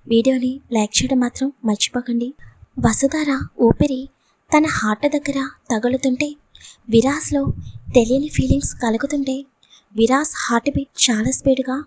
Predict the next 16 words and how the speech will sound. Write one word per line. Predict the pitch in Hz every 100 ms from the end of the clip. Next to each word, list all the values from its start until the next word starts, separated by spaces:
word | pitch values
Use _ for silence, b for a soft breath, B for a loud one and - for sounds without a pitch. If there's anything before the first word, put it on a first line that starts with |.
| -
కొట్టుకుంటుంది. | 220 247 269 254 247 254 262 _ _ _ b b b b b b 226
విరాస్ | 226 247 302 -
కూడా | 294 269 285 - - 214
వసుధార | 202 254 294 302
చుట్టూ | 302 277 262 269 269 B B _ -
చేతులు | 233 240 302 294 294 -
వెయ్యబోతున్న | 214 208 254 285 277 269 269
వాడల్లా | 254 254 254 302 294 - _ b b -
వెంటనే | 220 233 294 294 294 -
నార్మల్ | 226 208 220 247 - 247
అయ్యి, | 240 262 294 - - B B B
నెమ్మదిగా | 220 220 269 302 294 269 - - - 220
వసుని | 208 - 302 285 294 269
దూరం | 208 214 233 277
జరిపి, | 285 269 269 285 - b b b -
"ప్లీజ్, | 254 277 269